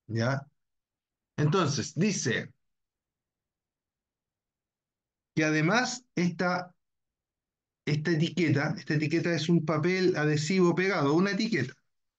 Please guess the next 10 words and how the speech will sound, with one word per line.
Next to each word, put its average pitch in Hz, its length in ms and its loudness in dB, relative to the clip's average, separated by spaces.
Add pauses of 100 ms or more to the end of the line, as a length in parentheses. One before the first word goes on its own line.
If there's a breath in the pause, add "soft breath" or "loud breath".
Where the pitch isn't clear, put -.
¿ya? 147 440 0 (400)
Y 160 120 4
la 160 100 4
voy 175 200 4
a 190 40 4
encontrar 175 720 2 (460)
debajo 175 840 2
del 202 160 0
acolchado 170 720 0
normalmente, 143 800 2